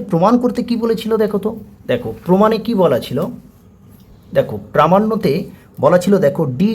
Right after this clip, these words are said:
কমা বিসি বাহুর মধ্যবিন্দু, এটা প্রমাণ করলেই প্রমাণিত হবে যে ত্রিভুজের মধ্যমা তিনটি সমবিন্দু, তাই না? তাহলে আমরা দেখো এখানে প্রমাণ করে দিয়েছি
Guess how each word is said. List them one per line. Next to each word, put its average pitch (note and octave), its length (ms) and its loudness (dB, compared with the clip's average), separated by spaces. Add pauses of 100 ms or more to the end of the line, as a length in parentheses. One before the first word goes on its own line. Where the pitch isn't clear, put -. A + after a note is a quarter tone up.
কমা G#3 220 4 (120)
বিসি D#3+ 260 -4 (100)
বাহুর C3+ 340 0
মধ্যবিন্দু, G3+ 500 0 (280)
এটা F#3+ 140 2 (120)
প্রমাণ E3+ 260 2 (120)
করলেই D#3+ 320 0 (140)
প্রমাণিত G3 360 2 (120)
হবে A3+ 140 0 (120)
যে C#3 100 2 (500)
ত্রিভুজের A#3+ 440 4 (140)
মধ্যমা E3+ 460 0
তিনটি A#3 200 -2 (100)
সমবিন্দু, A#3 420 2 (400)
তাই F3 180 2
না? F#3+ 60 -4 (300)
তাহলে B2 160 2 (160)
আমরা A#3+ 180 4 (100)
দেখো - 180 2 (200)
এখানে D#3 240 -2 (140)
প্রমাণ F3+ 240 0 (100)
করে E3+ 200 2
দিয়েছি C3 320 -2